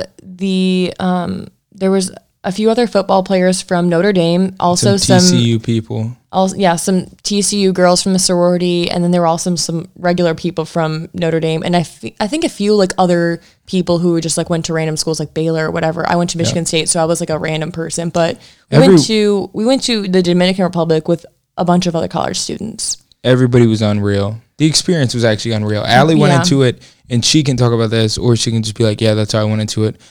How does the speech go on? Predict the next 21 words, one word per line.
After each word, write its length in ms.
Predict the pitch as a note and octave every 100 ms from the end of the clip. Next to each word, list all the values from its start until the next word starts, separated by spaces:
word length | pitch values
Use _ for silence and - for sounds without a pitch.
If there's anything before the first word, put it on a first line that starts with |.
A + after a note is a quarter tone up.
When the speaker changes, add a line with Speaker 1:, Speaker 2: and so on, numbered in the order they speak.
| _ D3
Speaker 2:
I 40 |
think 220 | F#3 F#3 -
Allie 220 | B2+ B2+
went 160 | B2 A#2+
into 320 | G#2+ B2 A2+
it, 60 | - _
into 340 | A#2+ A2 - A#2+
it 100 | A2 - _ _
in 320 | A#2 A2 G#2+
more 200 | A2 A#2+
of 80 | A#2
a 60 | A2
place 340 | - A#2 A2
where 80 | A#2+
she 160 | - B2
was 140 | G#2+
questioning 600 | - B2 A2+ - A#2+ A2
what 180 | A2+ G#2+
she 100 | A#2
believed, 560 | A2+ A2 A2 A2 G#2 _ _ _ _ _ -
um, 440 | A2+ G#2+ G2+ G#2